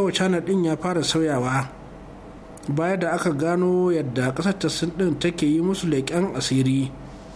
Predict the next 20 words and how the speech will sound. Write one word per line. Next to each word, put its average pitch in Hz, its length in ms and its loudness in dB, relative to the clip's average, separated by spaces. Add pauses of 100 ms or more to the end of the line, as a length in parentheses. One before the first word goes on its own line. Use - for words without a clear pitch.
(240)
ta 165 140 -2
hanyar 214 380 2
satar 196 800 0
bayanai 139 840 2 (1400)
na 175 100 2
dukkanin 185 640 0
ayyukan 190 560 0
da 135 340 2
suke 180 400 0
tarawa 151 540 0
a 113 80 0
cikin - 320 -2
rumbun 147 400 2
kwamfutocin 165 920 0
da 170 100 2
ke 135 340 0
wannan 123 560 2
ginin 170 280 2
shirkuta 127 600 -4
ɗin. 117 160 -4